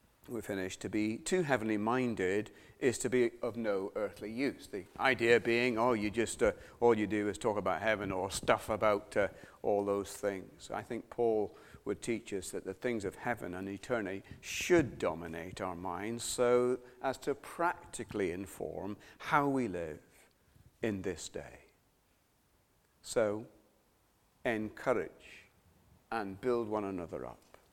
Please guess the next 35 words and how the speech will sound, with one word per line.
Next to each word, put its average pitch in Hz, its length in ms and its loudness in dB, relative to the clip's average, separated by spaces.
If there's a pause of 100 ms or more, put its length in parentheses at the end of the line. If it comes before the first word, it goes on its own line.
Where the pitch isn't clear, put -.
(760)
and 95 140 -4
hold 101 320 2
to 92 80 -6
this 82 200 -4
great 90 320 -4
truth. - 260 -12 (1000)
The 90 100 -6
King 87 520 -4
is 87 500 -8
coming. 67 400 -10 (1400)
Let's 117 200 0
pray. - 240 -8 (120)
Heavenly 120 300 2
Father, 123 400 6
we 104 180 2
thank 127 300 2
and 110 120 0
praise 104 460 4
you 110 220 2
for 85 300 -4
your 85 220 -2
word. 101 520 0 (360)
We 113 100 0
thank 135 260 6
you 127 80 10
that 113 160 6
it's 104 140 0
a 107 40 4
living 107 400 2
word. 107 400 2
We 101 140 -2
thank 120 320 0
you 110 220 4
that 107 120 4
it - 320 -2